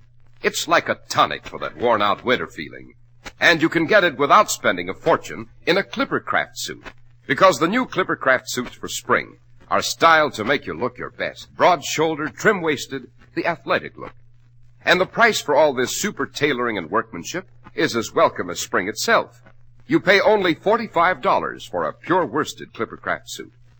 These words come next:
And if you shop around and compare values, you'll find your Clippercraft suit has all the workmanship, the new pattern effects, and the quality materials of suits costing many dollars more. And while you're choosing your Clippercraft suit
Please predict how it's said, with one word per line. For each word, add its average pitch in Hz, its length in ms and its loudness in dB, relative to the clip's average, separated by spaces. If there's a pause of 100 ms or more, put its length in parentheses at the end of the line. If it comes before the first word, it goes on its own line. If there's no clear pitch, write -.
(280)
And 156 180 6
if 175 120 0
you 240 80 0
shop 175 280 2
around 120 300 2
and 87 160 -8
compare 95 380 -2
values, 67 560 -6 (460)
you'll 143 140 -2
find 143 300 4
your 113 100 2
Clippercraft 127 600 -2
suit 135 260 -8
has 107 300 2
all 139 300 2
the 127 80 -2
workmanship, 139 800 -4 (300)
the 123 80 -2
new 160 180 2
pattern 151 400 2
effects, 107 360 -4
and 113 160 -4
the 104 40 -10
quality 165 400 -2
materials 107 680 -2 (300)
of 110 160 0
suits - 260 -4
costing 143 460 0
many 170 200 2
dollars 92 380 -4
more. 143 380 -6 (520)
And 175 200 4
while 254 260 2
you're 175 140 2
choosing 90 480 -4
your 82 160 -4
Clippercraft 107 640 -6
suit 65 240 -12